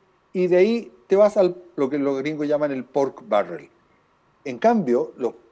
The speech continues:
los países que tienen listas cerradas, donde las personas votan por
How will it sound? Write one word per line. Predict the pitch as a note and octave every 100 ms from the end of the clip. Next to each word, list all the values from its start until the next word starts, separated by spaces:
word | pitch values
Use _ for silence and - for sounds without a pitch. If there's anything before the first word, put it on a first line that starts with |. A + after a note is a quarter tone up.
| -
los | G#2+
países | - G#2+ - -
que | C3+
tienen | D3+ C#3 C3
listas | - B2+
cerradas, | - A#2 E3+ F3+ D3 C3
donde | B2 A#2 C3 - -
las |
personas | - A2+ D#3+ C#3+
votan | C#3 D#3+ E3+ -
por | C#3